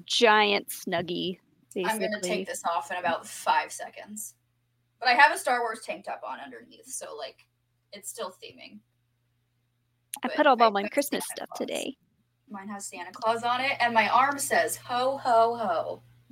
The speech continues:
Speaker 2: Yay. Look at me
Speaker 1: Yay.
Speaker 2: go. I put
Speaker 1: We're
Speaker 2: my, I put my little desk tree up at work today. I'm already gonna take this off. I'm very warm.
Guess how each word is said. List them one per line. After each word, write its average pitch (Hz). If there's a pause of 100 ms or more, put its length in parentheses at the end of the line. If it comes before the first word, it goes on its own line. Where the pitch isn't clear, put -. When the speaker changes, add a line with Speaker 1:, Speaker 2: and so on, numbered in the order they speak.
(960)
Speaker 2:
Yay. 165 (1400)
Look 349
at 381
me 370
Speaker 1:
Yay. 359
Speaker 2:
go. 339 (640)
I 214
put 226
Speaker 1:
We're 240
Speaker 2:
my, 254
I - (200)
put 247
my 202 (100)
little 220
desk 214
tree 269
up 262
at -
work 214
today. 294
I'm 196
already 156
gonna -
take -
this -
off. -
I'm 180
very -
warm. 220